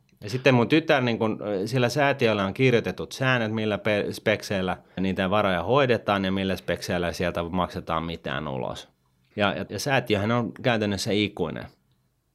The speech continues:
Ja sitten mä tajusin, että hetkinen, että tää ainoa ongelma tässä on se, että kun mulla ei kuitenkaan tuole niin paljon fyrkkaa sitten, kun mä delaan, niin, niin nämä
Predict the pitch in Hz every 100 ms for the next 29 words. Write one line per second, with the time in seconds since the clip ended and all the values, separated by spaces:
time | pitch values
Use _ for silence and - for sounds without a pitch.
0 | _ _ _ _ _ _ _ - 131 123
1 | 143 123 123 120 113 117 120 117 131 123
2 | 113 110 110 - - - - - _ 110
3 | 135 139 131 139 117 101 98 110 - 101
4 | 123 120 110 98 - 101 98 - 98 95
5 | 95 147 131 117 101 - 98 92 90 -
6 | 95 135 127 104 92 85 - 87 - 87
7 | 82 - 87 90 87 82 87 82 82 82
8 | 110 _ 101 98 - 104 101 98